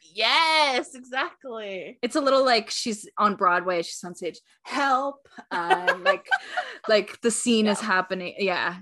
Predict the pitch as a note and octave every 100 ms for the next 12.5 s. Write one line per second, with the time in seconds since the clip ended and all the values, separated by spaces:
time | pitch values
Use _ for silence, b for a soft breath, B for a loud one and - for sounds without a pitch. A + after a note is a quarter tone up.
0 | - A#3 G#3+ G3 F#3+ F3+ E3 - E3 D3+
1 | - - - E3+ E4 D#4 D#4 G4 F#4 G4
2 | D4 C#4 C4+ B3 - A#3 A#3 A3 G#3+ A#3
3 | G3+ G3+ G3 - - G3 F#3+ G3 - _
4 | - - - - _ - G#3 F3+ F3+ F#3
5 | F3+ F#3 F#3 F#3 F#3+ - G3+ E3+ D#3+ C3+
6 | C#3 - A2+ G#2 - - E3 A2+ C#2 B1+
7 | - - F#3 - C#3 C#3+ E3+ C#3 F#3+ F#3+
8 | E3+ B2+ - B B B - C4 D4+ -
9 | - G4+ D4+ A#3 F#3+ - F#3 F3+ F3 E3
10 | E3 D#3 D#3 - D#3+ D#3 - C3+ C#3+ C#3+
11 | C#3 B2+ A#2 A#2+ - D#3 D#3 - C3+ F#2+
12 | - - F#2+ A2+ -